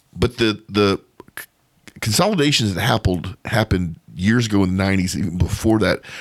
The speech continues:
was driven by different pieces of business. So back in the nineties, most people, um, and, and myself included, really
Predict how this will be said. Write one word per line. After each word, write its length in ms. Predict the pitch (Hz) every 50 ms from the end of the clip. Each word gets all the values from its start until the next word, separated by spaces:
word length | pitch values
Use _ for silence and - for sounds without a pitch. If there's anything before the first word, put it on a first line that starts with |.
| - - -
was 180 | - 101 101 92
driven 280 | - 113 147 165 190 180
by 120 | 127 104
different 400 | 98 - 107 107 120 - - _
pieces 320 | - - 107 107 - 82
of 160 | 73 76 65 71
business. 340 | 90 92 92 - - -
So 140 | - - 113
back 300 | 95 101 131 175 180 -
in 60 | 226
the 100 | 202 107
nineties, 640 | 95 92 90 95 107 117 120 98 85 78 - - - - _ _ _ _ _ _ _ _ _ _ _ _ - - - - - - - - - - - - - - _ _
most 380 | - 98 95 107 131 160 - -
people, 560 | - 113 101 - 95 92 87 90 90 87 - - -
um, 280 | 80 85 85 85 87 - _ _
and, 160 | 69 85 - - _ _
and 200 | - 87 90 -
myself 440 | - 92 90 - - - 123 113 -
included, 640 | 87 82 82 - - 131 127 104 71 - - - - - - - - - - - - _
really 520 | - - 98 113 151 180 175 165 151 135